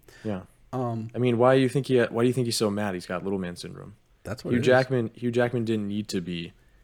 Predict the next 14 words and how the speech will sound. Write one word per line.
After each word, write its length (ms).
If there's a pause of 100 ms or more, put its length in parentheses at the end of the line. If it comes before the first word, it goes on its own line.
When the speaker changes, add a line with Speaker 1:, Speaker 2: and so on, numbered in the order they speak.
(200)
Speaker 1:
that 240
mad 400
of 140
a 40
Wolverine, 640
but 280
in 80
the 80
comics, 360
Wolverine 380
is 160
much 240
madder. 460 (420)
Speaker 2:
Right, 340